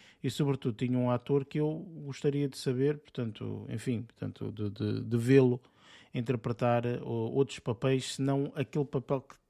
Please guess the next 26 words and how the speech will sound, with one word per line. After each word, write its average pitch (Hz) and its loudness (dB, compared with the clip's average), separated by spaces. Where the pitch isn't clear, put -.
que 143 -6
nos 139 0
está 131 2
sempre 123 -2
na 120 0
cabeça. 107 -6
E 131 -2
estou 147 0
a - 0
falar 127 2
de 120 0
uma 131 0
série 139 0
que - -16
se - -8
chama 104 -4
Treason, 147 2
ehm, 120 2
e 143 -2
que - -10
tem 107 0
o 127 -2
ator 151 0
Charlie 147 0
F-, - -12
Cox, - -6